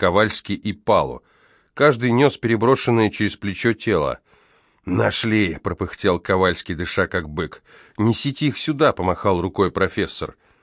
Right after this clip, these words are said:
Ковальский то ли не обратил внимания на его слова, то ли слишком устал.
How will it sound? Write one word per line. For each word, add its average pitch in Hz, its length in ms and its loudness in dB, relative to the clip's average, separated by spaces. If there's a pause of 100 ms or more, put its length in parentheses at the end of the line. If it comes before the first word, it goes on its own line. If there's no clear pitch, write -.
(640)
Ковальский 131 580 2
то 139 180 0
ли 127 120 4
не 127 80 4
обратил 120 400 2
внимания 131 460 6
на 98 60 4
его 101 220 4
слова, 117 400 2
то 101 140 0
ли 95 80 2
слишком 107 440 -2
устал. 95 400 0